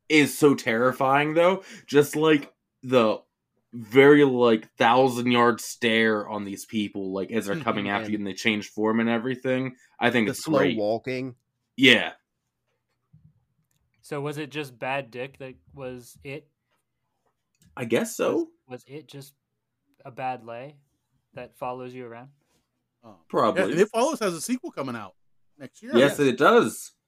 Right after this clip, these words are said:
Speaker 2: They Follow. Not to be confused with the movie that completely ripped it off, Smile.
Speaker 4: Oh, it's gonna be an orgy this time.
Speaker 2: Yes.
Speaker 4: <laughs>
Speaker 3: <laughs> The, the demon's just like, he keeps walking back and forth, like,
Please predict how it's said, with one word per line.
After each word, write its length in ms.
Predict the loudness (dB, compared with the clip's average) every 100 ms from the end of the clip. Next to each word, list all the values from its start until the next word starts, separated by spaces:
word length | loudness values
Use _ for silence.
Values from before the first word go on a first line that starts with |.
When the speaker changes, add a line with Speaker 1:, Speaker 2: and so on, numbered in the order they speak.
| _
Speaker 2:
They 180 | -2 -2
Follow. 440 | -2 -8 -8 -14 -20 _ _ _ _ _ _ _ _ _ _ 0
Not 220 | 2 2
to 140 | 0
be 120 | 2 2
confused 440 | 0 -2 -2 0
with 120 | -2 -2
the 80 |
movie 280 | 0 2 2
that 120 | 0 -2
completely 480 | -6 -2 -2 0
ripped 260 | -2 -4 -4
it 60 | 0
off, 240 | 0 -2
Smile. 520 | -8 -8 -8 -8 -14 _ _ _ _ _ _
Speaker 4:
Oh, 400 | -8 -4 -2 -2
it's 160 | -6 -10
gonna 140 | -10
be 80 | -12
an 80 | -14
orgy 400 | -14 -14 -14 -16
this 200 | -18 -20
time. 300 | -20 -20 _ _ _ _ _ _
Speaker 2:
Yes. 480 | -4 -4 -6 -20 -20 _ _
Speaker 4:
<laughs> 60 | -16 -16 -16 -20 -20 -20 _ -20 -18 -16
Speaker 3:
<laughs> 840 | -12 -12 -12 -14 -16 _ -20 -6
The, 180 | -2 0
the 180 | 0 -2
demon's 460 | 0 0 0 -2
just 200 | -2 -2
like, 200 | -2 -2
he 140 | -4 -6
keeps 280 | -6 -8 -6
walking 420 | -4 -4 -6 -6
back 320 | -4 -4 -4
and 160 | -8 -8
forth, 340 | -8 -6 -6
like, 120 | -8